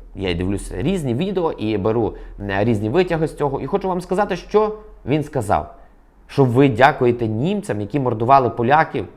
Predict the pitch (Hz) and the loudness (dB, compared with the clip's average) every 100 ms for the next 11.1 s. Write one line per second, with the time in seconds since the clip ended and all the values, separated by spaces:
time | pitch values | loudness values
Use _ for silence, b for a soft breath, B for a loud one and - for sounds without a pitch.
0 | - 113 113 127 143 220 226 120 - b | -6 -4 -2 -2 -2 -2 -6 -10 -10 b
1 | b b b - - - - _ _ - | b b b -20 -20 -20 -20 _ _ -20
2 | - - - 107 117 175 - 113 76 - | -20 -16 -6 -4 -4 -6 -2 -2 -2 -8
3 | - - 170 233 233 240 247 214 160 139 | -12 -2 0 2 0 0 0 0 0 0
4 | 120 98 92 95 147 190 131 113 123 147 | 2 0 -2 -2 -2 -2 -4 -4 -2 0
5 | 123 117 117 110 110 107 107 - 117 143 | 0 0 -2 -2 0 -2 -2 -10 -8 -8
6 | 170 208 208 151 139 B B B B _ | -6 -6 -6 -8 -8 B B B B _
7 | - 196 175 131 104 95 104 120 151 170 | 2 4 4 0 -2 -4 0 6 6 6
8 | 151 127 113 113 117 131 127 110 92 92 | 4 0 -2 -2 -2 0 2 0 -2 -4
9 | 90 127 110 87 95 101 104 131 196 - | 2 4 4 2 -2 -2 -2 2 2 0
10 | - 101 196 214 196 170 143 120 90 82 | -4 -4 -2 -2 -2 -2 -4 -4 -4 -4